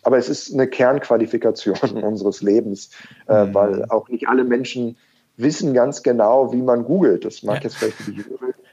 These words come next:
Speaker 1: Generation jetzt vielleicht nicht so, weil man damit aufwächst oder das schnell gelernt hat, aber muss man nur mal an die Eltern- oder Großelterngeneration schauen.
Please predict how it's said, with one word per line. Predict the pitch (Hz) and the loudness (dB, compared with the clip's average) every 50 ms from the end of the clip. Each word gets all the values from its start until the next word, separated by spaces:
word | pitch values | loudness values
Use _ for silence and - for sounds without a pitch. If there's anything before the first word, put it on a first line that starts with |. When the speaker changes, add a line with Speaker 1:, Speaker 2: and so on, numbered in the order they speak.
| _ _ - | _ _ -2
Speaker 1:
Generation | 127 123 120 - - - 123 123 123 120 120 113 - | 0 0 0 0 0 2 4 4 4 2 -2 -8 -12
jetzt | 110 104 - - - - | -16 -18 -18 -20 -20 -20
vielleicht | - - - - - - - - - | -20 -20 -8 -6 -6 -6 -6 -6 -6
nicht | 135 127 - | -6 -4 -4
so, | 123 113 | 2 2
weil | 120 113 | 2 4
man | 113 113 110 | 4 4 2
damit | 113 123 117 - | 2 2 2 4
aufwächst | - 135 147 147 - - 165 151 143 - - - - - | 4 4 2 2 -2 0 0 0 0 -2 -8 -18 -12 -4
oder | - - 110 98 - - - _ _ | 0 0 0 0 -2 -8 -18 _ _
das | 107 - | -12 -10
schnell | - 117 117 120 | -2 0 2 2
gelernt | 113 113 104 98 101 110 131 135 - | 4 4 4 4 2 2 0 -2 -6
hat, | 135 127 - | -8 -8 -4
aber | - 117 117 113 - _ _ _ _ _ _ | 0 0 0 0 0 _ _ _ _ _ _
muss | 110 110 | -6 -4
man | 117 120 | -2 -2
nur | 117 117 | 0 0
mal | 117 117 | 0 0
an | 113 | 2
die | 113 110 | 2 2
Eltern- | 107 110 131 127 - 131 123 123 | 4 4 2 2 2 0 0 2
oder | 117 110 107 | 2 2 2
Großelterngeneration | - - 151 - - - 107 107 101 101 - 104 98 107 101 101 98 - - - 101 98 98 | 2 0 0 0 2 0 0 0 0 -2 -6 -6 -6 -6 -4 -4 -6 -6 -6 -8 -8 -8 -8
schauen. | - - 98 104 120 135 | -6 -2 0 0 0 -2